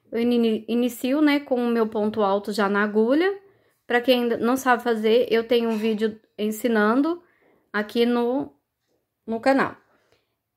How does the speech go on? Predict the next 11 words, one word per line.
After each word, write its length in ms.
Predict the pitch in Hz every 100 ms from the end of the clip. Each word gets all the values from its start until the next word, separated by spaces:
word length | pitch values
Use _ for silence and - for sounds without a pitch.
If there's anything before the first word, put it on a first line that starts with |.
| _ _ _ _ _ 208
Eu 80 |
vou 80 | 208
deixar 240 | 220 226 233
o 60 |
link 220 | 233 233 233
aqui 140 | 226
na 120 | 226
descrição 500 | 220 226 254 247 226
do 100 | 240
vídeo, 300 | 262 180 190
tá? 260 | 180 196